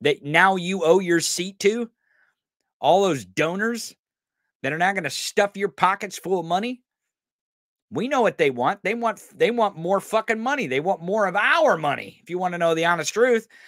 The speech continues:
they want more of our money that's gonna go towards infrastructure. They want more of our money that's gonna go towards education. They want more of our money that's gonna go towards healthcare.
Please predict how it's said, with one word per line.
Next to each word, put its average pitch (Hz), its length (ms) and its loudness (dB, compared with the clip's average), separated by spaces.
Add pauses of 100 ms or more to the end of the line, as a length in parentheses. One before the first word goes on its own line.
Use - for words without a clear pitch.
(100)
they 160 80 -2
want 214 240 2
more 214 200 0
of 202 80 2
our 233 240 4
money 185 280 2
that's 127 180 -8
gonna 151 160 -4
go 143 160 -2
towards 135 300 -4
infrastructure. 113 580 -6
They 160 80 -2
want 220 240 0
more 226 200 2
of 214 60 2
our 254 280 6
money 170 240 0
that's 123 180 -10
gonna 139 160 -6
go 123 160 0
towards 127 320 -6
education. 113 580 -6 (1600)
They 196 80 2
want 214 260 4
more 220 200 4
of 208 100 2 (100)
our 247 460 6
money 139 460 -2 (1400)
that's 147 160 -2
gonna 175 180 0
go 160 140 4
towards 135 260 -4
healthcare. 113 480 -2